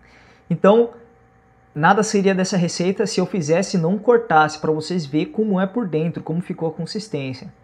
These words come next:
Então nós temos que cortar pra vocês verem, galera, pra vocês conferir se realmente ficou fofinho, se ficou bom.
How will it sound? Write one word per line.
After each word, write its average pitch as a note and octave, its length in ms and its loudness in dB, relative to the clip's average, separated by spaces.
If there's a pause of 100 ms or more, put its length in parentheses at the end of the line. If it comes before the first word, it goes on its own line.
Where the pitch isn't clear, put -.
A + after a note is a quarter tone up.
(300)
Então D3 140 -6
nós F3 160 -4
temos D#3+ 240 -4
que F#3+ 100 -10
cortar F3+ 400 2
pra G3 100 -4
vocês F3 400 -4
verem, D#3 260 -2
galera, C3 440 -2 (220)
pra D3 100 -4
vocês C#3+ 260 -4
conferir G#3 800 0
se - 140 -2
realmente G3 320 4
ficou - 220 0
fofinho, G3+ 680 0
se - 140 -12
ficou - 240 0
bom. C#3+ 380 -2